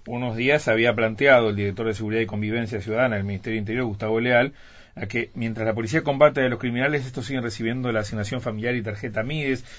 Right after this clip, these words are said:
Eso lo había dicho en el contexto de una de las recorridas que, que, que se hacen y los trabajos en el, en el, en el plan Mirador por parte del, del ministerio.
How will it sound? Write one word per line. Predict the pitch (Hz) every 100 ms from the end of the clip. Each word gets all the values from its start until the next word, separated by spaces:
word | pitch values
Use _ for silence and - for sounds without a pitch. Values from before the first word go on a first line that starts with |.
| -
Eso | 165 165 135
lo |
había | 117 117
dicho | 139 131 135 131 - - - -
en | - 123
el |
contexto | 120 113 135 131 139 139
de | 127 117 120 120
una | 123 123 113
de |
las | 104 98
recorridas | 113 110 117 135 120 101
que, | 110 104 104 104
que, | 110 104 104 104
que | 110
se | 104
hacen | 127 135
y | 110
los | 104
trabajos | 117 113 127 123 113 101
en | 107 107
el, | 104 104 - -
en | 120 113 110
el, | 107 101 101 101 -
en | 110
el | 104
plan | 113 127 123
Mirador | 127 110 127 131 117 - - - - -
por | 117
parte | 113 123 117
del, | 113 110 110 113
del | 117 120 120
ministerio. | 123 123 - 151 131 135